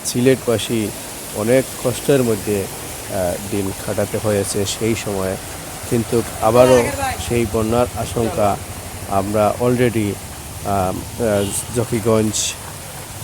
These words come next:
জৈন্তা, কানাইঘাট, বিয়ানীবাজার সহ, বর্তমানে বিয়ানীবাজার সহ, এরপরে গোয়াইনঘাট, সেই অঞ্চলের, আহ, আহ,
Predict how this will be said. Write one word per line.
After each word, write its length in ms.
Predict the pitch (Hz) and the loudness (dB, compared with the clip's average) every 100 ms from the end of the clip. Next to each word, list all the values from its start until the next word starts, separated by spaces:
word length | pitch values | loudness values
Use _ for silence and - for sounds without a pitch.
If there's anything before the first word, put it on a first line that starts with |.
| - - | -12 0
জৈন্তা, 600 | 123 117 104 110 110 104 113 - | 4 4 4 4 4 4 -2 -2
কানাইঘাট, 500 | 113 110 101 107 101 - - - - - - - | 2 2 2 2 2 -4 -12 -12 -14 -14 -14 0
বিয়ানীবাজার 600 | 110 117 113 113 113 110 | 4 6 6 6 4 2
সহ, 340 | 107 - 113 110 | 0 -2 0 2
বর্তমানে 480 | 113 104 110 110 110 | 0 -2 -2 -2 0
বিয়ানীবাজার 540 | 110 113 113 110 113 110 - | 0 2 2 2 0 -2 -4
সহ, 300 | 117 120 92 - - - - - | 2 2 2 -6 -18 -18 -18 -8
এরপরে 460 | 113 107 113 107 107 | -4 -4 -2 0 0
গোয়াইনঘাট, 520 | 107 104 104 110 104 101 - - - - - - | 0 0 0 2 2 0 -10 -18 -18 -18 -8 4
সেই 200 | 127 139 | 6 6
অঞ্চলের, 600 | 131 123 139 131 131 123 - - - - - | 4 2 2 6 6 4 -4 -16 -16 -16 -4
আহ, 360 | 123 117 110 104 - - - - - 113 | 0 2 2 -2 -8 -18 -18 -16 -6 -2
আহ, 300 | 107 98 | 0 0